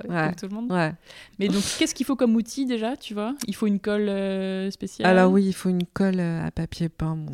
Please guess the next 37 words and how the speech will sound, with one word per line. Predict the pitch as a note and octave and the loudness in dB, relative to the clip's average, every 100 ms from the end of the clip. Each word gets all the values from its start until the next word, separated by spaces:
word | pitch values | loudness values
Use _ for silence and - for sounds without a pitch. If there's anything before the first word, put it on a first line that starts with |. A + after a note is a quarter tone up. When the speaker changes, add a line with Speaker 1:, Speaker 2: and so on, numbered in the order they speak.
| D3 | -10
Speaker 2:
on | |
trouve | - - - | -12 -18 -18
ça, | - D3+ D#3+ | -10 -8 -8
voilà. | D#3 D#3+ | -6 -6
Speaker 1:
Partout, | E3+ F#3+ G3+ | -6 -8 -10
enfin, | - - F#3+ | -12 -14 -8
Speaker 2:
Après, | - C4 | 0 6
il | C4 | 6
y | |
a | G#3+ | 8
deux | A3+ | 4
techniques. | A#3+ A#3 - A#3+ A#3+ | 4 0 2 0 2
Il | |
y | F#3+ | 0
a | |
soit | F#3+ - A#3 | 0 0 2
on | A3+ A3 | 4 2
enduit | G#3 G3 G#3 A3+ | 2 0 0 2
le, | G3+ F#3+ F#3 F#3 F3+ F3+ F3+ F3+ - _ - | 2 0 0 -2 -4 -4 -6 -8 -10 _ -8
le | F#3 F#3 | -6 -4
support, | - F#3 - F#3 G#3+ A3+ - _ - | -6 -12 -6 -4 -2 -4 -6 _ -10
euh, | F3 F3 F3 E3+ E3+ | -6 -6 -6 -8 0
le | F#3+ | 2
mur, | F#3 G#3+ C#4+ F#3 _ | 4 4 2 -2 _
soit | - - G#3+ G3+ | -20 -4 0 0
on | F#3+ | 0
enduit | F#3+ F#3 F3+ F#3 E3+ _ | 0 -2 -4 -6 -10 _
le | F#3 | -6
papier. | F#3 E3+ - - - - | -4 -6 -8 -14 -16 -12
Speaker 1:
D'accord. | - F3 D#3+ G3+ - - - _ | -10 -8 -8 -10 -14 -18 -20 _
Speaker 2:
Voilà, | F3+ E3 | -6 -6
ça | - F3 | -6 -6
dépend, | E3+ F3 F#3+ F#3 | -4 -4 -4 -4
euh, | F3 D#3+ E3 E3+ D#3+ | -4 -4 -6 -10 -10
du | E3 | -10
papier | F3 F#3 F3+ F#3 | -4 -4 -4 -8
peint. | - G3 A#3+ | -4 -4 -4